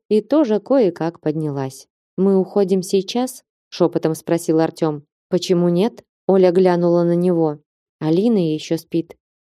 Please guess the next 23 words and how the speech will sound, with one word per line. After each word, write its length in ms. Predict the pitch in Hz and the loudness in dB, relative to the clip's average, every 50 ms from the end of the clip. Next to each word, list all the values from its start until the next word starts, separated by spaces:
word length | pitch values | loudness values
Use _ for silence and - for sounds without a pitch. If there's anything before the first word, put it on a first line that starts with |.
| _ _ | _ _
«Ты 100 | - 170 | 0 2
уверен?» 720 | 156 156 160 160 151 156 175 190 202 214 214 202 170 156 _ _ _ _ | 2 4 2 2 4 4 4 4 6 4 2 0 0 -2 _ _ _ _
встрял 420 | - - - 175 190 190 170 151 - - - | -16 -6 -2 0 2 2 2 0 -2 -4 -4
Игорь. 400 | 220 208 185 170 180 156 - _ _ _ - | -4 -2 0 0 0 -2 -2 _ _ _ -2
«Может, 320 | 190 208 208 196 202 196 | 2 2 4 4 4 4
она 240 | 202 202 202 190 185 | 4 2 4 4 2
уже 300 | 185 180 190 196 202 214 | 2 4 4 4 4 4
и 20 | 226 | 2
сдохла? 580 | 214 190 175 190 165 147 - - 147 139 135 - _ _ _ _ - | 0 2 2 2 2 2 0 -6 -8 -8 -8 -8 _ _ _ _ -2
Если 360 | 196 226 233 226 - 220 208 | 0 0 0 0 0 0 0
так, 380 | 208 - 269 277 233 - - _ _ - | 0 0 0 0 0 -2 -6 _ _ -2
то 80 | - 233 | -2 0
нам 240 | 254 262 247 220 214 | 0 2 0 2 2
лучше 340 | 208 240 247 - - 214 190 | 2 0 0 0 0 0 0
закопать 480 | 185 180 190 196 196 208 220 214 208 | 0 0 0 0 0 0 0 0 0
её 320 | 196 196 190 185 190 185 180 | -2 0 0 2 2 2 0
как 160 | 180 175 180 | -2 -4 -2
можно 300 | 185 190 190 180 190 180 | -2 -2 0 0 -2 -4
скорее. 580 | - - 175 165 175 196 214 202 165 139 123 _ _ _ _ _ - | -2 0 0 2 2 4 4 2 2 0 -2 _ _ _ _ _ -6
Запах 400 | 196 214 226 214 - 202 - - | -2 0 0 0 0 -2 -4 0
тухлятины 640 | - 202 - 214 226 226 214 202 - 165 156 156 | -2 -2 0 2 2 2 0 0 0 -2 0 0
может 340 | 160 170 170 170 170 160 - | 0 0 0 0 -2 -4 -4
привлечь 460 | - 180 185 175 185 180 170 175 | 0 0 2 4 4 2 2 0